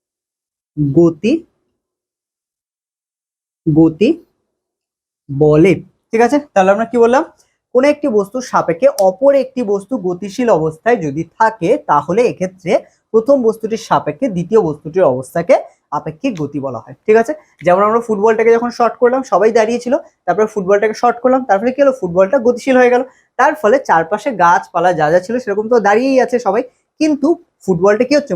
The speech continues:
মুভ করছে। তাহলে সেক্ষেত্রে চারপাশে যদি আমি গাছকে নিই বা কোনো একটি হচ্ছে বস্তুকে নিই, ওর পাশে ধরো আরো একটি ফুটবল রাখা আছে, তাহলে হচ্ছে এ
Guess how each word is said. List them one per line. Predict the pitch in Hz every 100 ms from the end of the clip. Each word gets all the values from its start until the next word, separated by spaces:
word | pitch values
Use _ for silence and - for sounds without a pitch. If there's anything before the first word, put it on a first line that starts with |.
| 196
মুভ | 262 -
করছে। | 262 262 285 - _
তাহলে | 175 175
সেক্ষেত্রে | 277 269 254 247 -
চারপাশে | 180 170 190 202
যদি | 214 240
আমি | 240 165
গাছকে | 165 214 - 226
নিই | 226 226
বা | 240 240
কোনো | 240 254
একটি | - 254
হচ্ছে | 247 247 175
বস্তুকে | 170 - 208 208
নিই, | 208 208
ওর | 196
পাশে | 190 196
ধরো | 202 208 156
আরো | 190
একটি | 202 226
ফুটবল | 214 185 202 190
রাখা | 185 185
আছে, | 202 _ _ _ 262
তাহলে | 277
হচ্ছে | 277 285
এ | 233